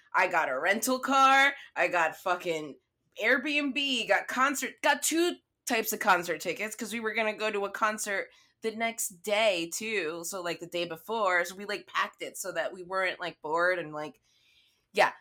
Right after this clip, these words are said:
no, no, no, none of that happened. So I had to sell the fucking concert ticket at a fucking loss and then had to cancel the rental car. I didn't even do that. I just left it because I was like, "Fuck, what am I doing?"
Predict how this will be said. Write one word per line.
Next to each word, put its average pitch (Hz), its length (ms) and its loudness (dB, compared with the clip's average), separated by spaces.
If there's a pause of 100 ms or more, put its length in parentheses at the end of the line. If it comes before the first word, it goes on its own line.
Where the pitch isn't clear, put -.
(100)
no, 151 360 -2 (100)
no, 254 400 2
no, 196 240 2
none 226 180 4
of 220 60 8
that 196 160 8
happened. 170 340 -2
So 170 100 -6
I 175 80 0
had 190 180 -2
to - 80 -10
sell 247 420 2
the 233 100 -6
fucking 214 300 -8
concert 180 420 -4
ticket 151 420 -12 (380)
at 185 160 2
a 175 80 -2
fucking 180 400 -6
loss 156 600 0 (340)
and 180 240 -2
then 170 240 0
had 196 180 -4
to 190 60 -10
cancel 233 500 -4
the 180 100 -6
rental 175 380 -4
car. 156 380 0
I 170 80 2
didn't 220 220 -6
even 180 200 -6
do 170 200 -10
that. 160 300 0
I 170 60 0
just 165 240 -12
left 170 320 -2
it 139 140 -8
because 175 220 -8
I 170 100 0
was 170 120 -4
like, 160 240 -10
"Fuck, 160 380 0 (240)
what 185 140 -10
am 185 60 -6
I 175 100 -2
doing?" 170 440 -6